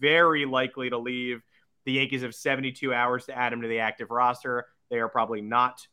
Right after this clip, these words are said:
going to do that. They are, in fact, welcoming Giancarlo Stanton back for the weekend. They've already made their choices. They like Jake Bauers. Cole Calhoun could help somebody. I'm looking at Ben Gamel in Tampa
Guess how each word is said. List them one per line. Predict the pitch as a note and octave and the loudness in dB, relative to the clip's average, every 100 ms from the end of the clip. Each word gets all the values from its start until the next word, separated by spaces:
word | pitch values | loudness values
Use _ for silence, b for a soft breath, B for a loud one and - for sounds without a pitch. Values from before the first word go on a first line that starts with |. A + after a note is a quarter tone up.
| - | -8
going | A#2 A#2 | -6 -4
to | A2+ | -4
do | A#2+ B2 | -2 0
that. | A#2+ A#2 | 0 0
They | A#2 | -2
are, | A2 | -4
in | G#2+ | -4
fact, | - A2+ - | -2 -4 -2
welcoming | A2+ A#2 A2+ A2+ | -4 -4 -6 -8
Giancarlo | A2 G#2+ A2+ G#2+ G#2+ | -8 -6 -6 -4 -6
Stanton | - A#2 A#2+ | -10 -12 -8
back | A#2 A2 G#2+ _ _ _ | -2 -2 -2 _ _ _
for | - | -6
the | B2 | -2
weekend. | D3+ D#3+ E3 D3+ C#3+ _ _ - | 0 0 2 2 -2 _ _ 2
They've | C#3 C#3+ | 4 8
already | C#3 C#3 | 6 8
made | D3+ E3 | 6 6
their | F#3 F3+ | 4 4
choices. | A#3 A#3 A#3 G#3+ F#3 _ - | 6 6 4 -6 -6 _ 0
They | C3 | 2
like | B2+ B2 | 2 2
Jake | C3 A#2 | 0 2
Bauers. | E3 F3+ F#3+ F3+ - - | 6 6 6 0 -4 -12
Cole | - B2 | 0 0
Calhoun | A#2+ A#2+ B2+ B2+ | 2 0 0 -4
could | B2 A#2+ | -4 -4
help | A2 | -4
somebody. | - A2 G2+ F#2 _ _ _ _ - | -4 -8 -8 -10 _ _ _ _ 8
I'm | F3 G#3 G#3+ | 8 8 2
looking | G#3+ G#3 | 2 0
at | D#3 | 2
Ben | D#3+ D#3+ C#3 | 2 2 2
Gamel | C3+ C#3 F3 G#3 | 4 4 4 -2
in | - C#3+ C3 | -2 -4 -4
Tampa | D3 D3+ D#3+ G3+ | -2 -2 0 -2